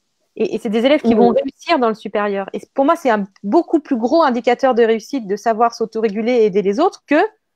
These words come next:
Speaker 1: de savoir répondre à, à connaître le terme d'énergie cinétique.
Speaker 2: Hmm.
Speaker 1: Et du coup, je, je, je pointe dans le bon sens, si tu veux. Mais en plus, les parents,
Speaker 2: Hmm.
Speaker 1: ils sont contents. Euh, enfin, je veux dire, c'est,
Speaker 2: Eh
Speaker 1: c'est,
Speaker 2: oui.
Speaker 1: c'est transparent.
Speaker 2: Hmm.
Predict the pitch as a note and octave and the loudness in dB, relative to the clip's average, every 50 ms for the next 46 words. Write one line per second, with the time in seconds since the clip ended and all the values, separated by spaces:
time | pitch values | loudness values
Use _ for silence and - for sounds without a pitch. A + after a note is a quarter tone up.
0 | _ _ _ _ _ _ - F#3+ - G#3+ G3+ A#3+ C#4 C4 G#3+ G#3+ G3 - C#4 D#4 | _ _ _ _ _ _ -8 -4 -2 0 2 2 2 2 0 -2 -4 -6 -8 -8
1 | B3 G3+ F#3+ F#3 F#3 - - - - - - G3+ G#3+ G#3 - F#3 - G3+ G3+ G3 | -6 -6 -6 -6 -6 -8 -10 -12 -14 -12 -10 -10 -8 -8 -10 -10 -10 -10 -10 -8
2 | F#3+ F#3 F3 F3+ F3+ _ - - - - G#3+ A3+ - - D4 - _ _ _ _ | -8 -10 -10 -12 -14 _ -20 -14 -10 -10 -10 -10 -10 -12 -14 -14 _ _ _ _
3 | _ _ _ _ _ _ _ - A3+ A3+ A3 G#3+ G3+ G3+ F#3 G3 A3 - - E4 | _ _ _ _ _ _ _ -2 0 2 2 2 2 0 0 -4 -6 -6 -4 -2
4 | E4+ E4 - - _ - - - - F#3+ - G3 F#3 A3 A3 G#3 F#3 G#3 G3+ G3 | -2 -2 -2 -6 _ -16 -12 -8 -6 -6 -6 -2 0 0 0 0 0 -2 -4 -4
5 | - _ _ _ _ _ _ _ - - - - - - - F#3+ G#3 A#3+ - - | -6 _ _ _ _ _ _ _ -20 -20 -20 -18 -12 -10 -2 0 0 0 0 0
6 | - D#4+ F4 F#4+ F4+ - A3 C4+ C4+ C4 A#3 B3+ C#4+ C#4 - B3 A#3 A#3 _ - | 2 2 2 2 0 0 0 0 0 0 -2 -4 -6 -4 -4 -6 -6 -6 _ -16
7 | G3+ F#3+ - F#3+ F3 - - _ _ _ - G#3 A3+ A#3+ A#3+ A3+ - - D4+ - | -18 -18 -16 -16 -16 -16 -18 _ _ _ 0 2 4 4 4 2 -2 -4 -4 -4
8 | A3+ - G#3+ A3 D4 C#4 G#3+ - G3 G3 - _ _ B4 B4 A4+ A#3 F#3+ F#3+ F#3 | -2 -2 0 0 0 -2 -4 -4 -8 -12 -14 _ _ -6 -4 -4 -2 -2 -4 -4
9 | - - - G#3+ F#3 - _ _ _ _ _ _ _ - A3 A#3 G3+ - _ _ | -6 -10 -12 -12 -12 -12 _ _ _ _ _ _ _ -2 -2 -2 -2 -4 _ _
10 | _ _ _ _ - - - - _ _ - - A3 G#3+ - - G#3+ G3+ C4 - | _ _ _ _ -20 -20 -20 -20 _ _ -2 0 2 2 2 2 2 0 -2 -4
11 | - C#4+ C#4+ - _ D#4+ D#4+ F4+ G4 F#4+ - G3 | -6 -12 -12 -6 _ -2 0 0 -2 -2 -4 -8